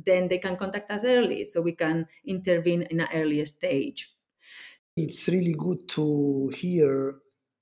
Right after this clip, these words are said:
Speaker 2: that we need more clinical trials, because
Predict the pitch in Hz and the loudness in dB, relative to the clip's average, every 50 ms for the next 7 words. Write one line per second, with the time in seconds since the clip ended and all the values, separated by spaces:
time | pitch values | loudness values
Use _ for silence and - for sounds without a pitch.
0 | _ - 131 143 151 151 147 147 - - - 151 151 156 160 165 165 160 139 135 | _ -4 8 10 10 10 10 8 4 -4 -2 -2 0 0 0 0 -2 -2 -2 -2
1 | 151 156 151 147 147 - - 170 160 156 147 139 143 135 135 - - - 165 156 | -2 -2 -2 -2 -4 -4 -4 -2 0 0 2 2 2 2 2 -4 -2 0 2 2
2 | 147 127 123 120 110 107 107 113 - - - - - - _ _ _ _ _ _ | 2 2 0 -4 -6 -8 -14 -10 -10 -10 -8 -10 -12 -14 _ _ _ _ _ _
3 | _ _ _ _ _ - 131 135 135 135 147 156 160 156 147 131 - - - - | _ _ _ _ _ 0 2 4 4 6 6 6 8 8 6 4 2 -2 -4 -4
4 | - - - - | -4 -6 -6 -6